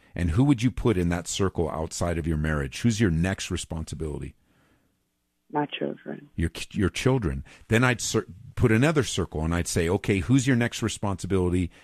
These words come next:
Speaker 1: after your kids?"
Speaker 2: My family.
Speaker 1: Yeah, your family, your extended family, what
Speaker 2: Yes.
Speaker 1: we might call in-laws. And then I draw
Speaker 2: Yes.
Speaker 1: another circle, and it'd probably be your friends. And I draw another circle, be your coworker. Like,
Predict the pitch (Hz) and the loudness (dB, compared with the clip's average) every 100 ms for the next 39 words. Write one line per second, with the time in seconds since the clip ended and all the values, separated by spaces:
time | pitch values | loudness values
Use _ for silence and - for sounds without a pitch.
0 | - 101 92 - 90 78 - 82 64 - | -10 -2 -2 0 -2 -2 -2 -2 -4 -12
1 | - _ _ _ _ _ _ _ _ _ | -16 _ _ _ _ _ _ _ _ _
2 | _ _ _ _ _ _ _ _ _ _ | _ _ _ _ _ _ _ _ _ _
3 | - 139 - 143 143 151 160 170 180 180 | -6 -6 0 2 2 2 0 0 -2 -6
4 | - - 78 80 101 - 185 143 85 90 | -14 -6 -2 0 0 2 2 4 4 4
5 | 107 - 131 131 - 85 82 80 90 104 | 2 2 2 2 2 0 0 2 2 4
6 | 104 110 107 - 95 101 127 127 104 69 | 4 2 0 0 2 2 2 2 2 0
7 | 71 - - - 92 107 117 123 131 139 | -4 -8 -14 -6 -2 0 2 2 4 4
8 | 139 143 117 - 87 - 82 85 90 - | 6 4 2 0 -4 -2 -2 0 -2 0
9 | 98 104 92 107 113 - 143 113 82 85 | 2 4 4 4 4 2 2 2 2 0
10 | 87 117 131 139 151 139 - 95 90 78 | 0 0 0 0 0 0 0 -4 -4 -2
11 | 98 117 - 139 120 85 - - 92 95 | 2 2 2 2 2 0 -4 -10 -4 -4